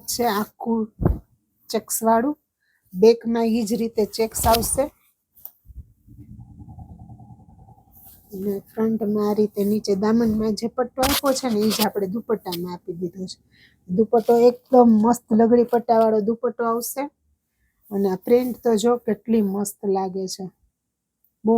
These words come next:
મસ્ત છે પ્રિન્ટ. કિંમત છે આની બાવીસો રૂપિયા. મરૂન કલરનો બીજી ડિઝાઇન. હું પેલા છે ને તમને મરૂન કલરની ડિઝાઇન બધી બતાવું.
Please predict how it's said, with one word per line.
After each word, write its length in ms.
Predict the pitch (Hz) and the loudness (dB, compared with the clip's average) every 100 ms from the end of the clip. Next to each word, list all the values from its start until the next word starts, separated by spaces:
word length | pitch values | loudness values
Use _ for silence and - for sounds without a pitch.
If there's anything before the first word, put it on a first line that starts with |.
| 220 | 4
મસ્ત 260 | 202 202 - 190 - | 2 0 -4 -8 -6
છે 100 | 180 | -10
પ્રિન્ટ. 360 | 196 190 185 - _ _ _ _ _ _ _ _ _ _ _ _ _ _ _ _ _ _ _ | -4 -4 -4 -10 _ _ _ _ _ _ _ _ _ _ _ _ _ _ _ _ _ _ _
કિંમત 340 | 220 226 240 226 - | 0 2 0 -2 -4
છે 100 | 262 | -2
આની 360 | 254 233 269 311 _ - | 0 0 -2 -4 _ -4
બાવીસો 560 | 196 214 220 214 - 202 | 0 2 2 0 -2 -4
રૂપિયા. 460 | 185 175 - 190 185 | -4 -6 -8 -6 -2
મરૂન 280 | 208 240 226 220 | 0 0 0 2
કલરનો 440 | 240 233 226 226 220 | 2 2 0 0 0
બીજી 340 | 202 208 233 | 2 2 2
ડિઝાઇન. 440 | 226 233 233 254 277 - _ _ _ _ _ _ _ | 2 0 0 -2 -2 -10 _ _ _ _ _ _ _
હું 100 | 214 | -4
પેલા 280 | 202 208 233 | 2 2 2
છે 100 | - 302 | -2 -10
ને 100 | - _ _ | -10 _ _
તમને 280 | 254 233 233 208 | -4 -2 0 4
મરૂન 260 | 226 262 254 | 4 6 4
કલરની 460 | 220 254 240 233 208 | 4 6 6 4 -2
ડિઝાઇન 420 | 180 208 - 185 180 | -2 0 0 0 -2
બધી 280 | 185 180 180 | -2 -4 -6
બતાવું. 460 | 185 - 185 247 | -8 -8 -8 -8